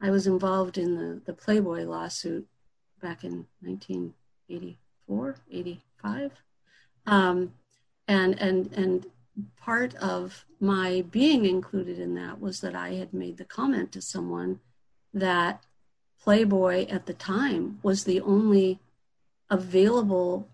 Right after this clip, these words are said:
magazine in Braille that, that, that, um, published complex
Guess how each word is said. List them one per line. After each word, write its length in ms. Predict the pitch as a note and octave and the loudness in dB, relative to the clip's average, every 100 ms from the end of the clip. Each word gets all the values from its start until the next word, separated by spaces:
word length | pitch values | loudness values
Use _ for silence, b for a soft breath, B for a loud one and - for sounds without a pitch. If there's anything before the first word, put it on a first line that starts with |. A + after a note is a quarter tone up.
| _ _ _ - | _ _ _ 0
magazine 460 | F#3+ F#3 G3 G3 | 2 4 4 6
in 140 | F#3 F3+ | 6 4
Braille 420 | F#3 A#3+ D4 G3 | 2 2 2 0
that, 220 | F3 - - - | -2 -6 -10 -18
that, 260 | - G3+ - - | -6 -6 -6 -12
that, 360 | F#3+ F#3 E3+ - _ _ _ _ - | -10 -6 -6 -8 _ _ _ _ -12
um, 400 | E3+ F3 F#3+ G3+ _ _ _ _ _ _ | -10 -8 -10 -12 _ _ _ _ _ _
published 800 | - G3+ G3 F#3 - - - - _ _ _ _ _ _ _ _ G#3+ - - - - - | 0 4 4 4 -4 -10 -14 -16 _ _ _ _ _ _ _ _ -4 -4 -6 -8 -14 -10
complex 760 | - B3+ A#3+ B3 C#4 E4+ - - | -2 2 2 2 2 2 -2 -6